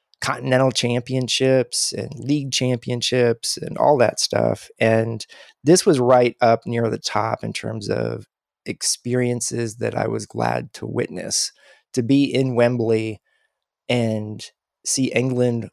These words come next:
win a European championship, beating Germany, uh, deserving to win, I think, in the end.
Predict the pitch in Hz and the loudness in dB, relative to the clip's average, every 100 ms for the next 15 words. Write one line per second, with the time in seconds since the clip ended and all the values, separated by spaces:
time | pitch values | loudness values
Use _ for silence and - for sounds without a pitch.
0 | - 127 117 120 120 120 117 113 120 156 | -4 -2 2 2 2 0 -4 -2 -2 -2
1 | 123 - - 117 117 - 131 190 123 143 | -4 -6 -2 0 -2 0 0 2 4 4
2 | 180 117 147 175 _ _ _ _ 123 117 | 4 0 -4 -8 _ _ _ _ 0 2
3 | 120 147 139 147 180 262 151 110 113 117 | 0 -2 2 6 6 6 2 0 -2 0
4 | 110 117 - 110 - 57 58 - 127 147 | -2 -4 -6 -6 -6 -4 -4 -4 -4 -8